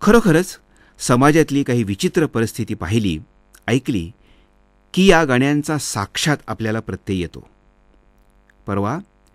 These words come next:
अशीच एका व्यक्तीबद्दल माहिती वाचली आणि तेव्हापासून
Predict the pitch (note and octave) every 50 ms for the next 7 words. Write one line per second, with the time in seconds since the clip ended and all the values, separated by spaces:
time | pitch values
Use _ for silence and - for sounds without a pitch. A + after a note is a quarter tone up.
0 | _ _ _ _ _ _ _ _ _ _ _ _ _ _ - - C#3+ - A#3+ A#3
1 | G3+ G#3 F3+ E3 D3 B2 A#2+ G#2+ - C#3+ B2+ C3 A#2 G2+ B2+ A#2+ A2 G2+ F#2+ G#2
2 | A2+ - C3+ B2 A2 F#2 F#2 - - D3+ C3+ D#2+ - _ _ _ _ _ _ _
3 | _ _ _ _ - - G#2+ A2+ A2 - F#2 F#2 C3 E3 - C#3+ A#2 - - F#2+
4 | E2+ E2